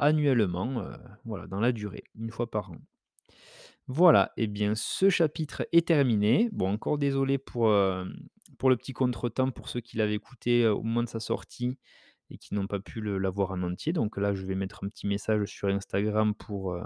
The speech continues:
pour vous signaler qu'il est de nouveau, euh, uploadé, euh, dans son entier, dans son intégralité. Voilà, j'espère que, ben, la fin vous aura, vous aura plu.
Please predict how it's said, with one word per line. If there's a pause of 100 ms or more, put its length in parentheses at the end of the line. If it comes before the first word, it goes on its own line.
(260)
pour
vous
signaler
qu'il
est
de
nouveau,
euh, (600)
uploadé,
euh, (160)
dans
son
entier,
dans
son
intégralité. (680)
Voilà,
j'espère
que,
ben,
la
fin
vous
aura,
vous
aura
plu.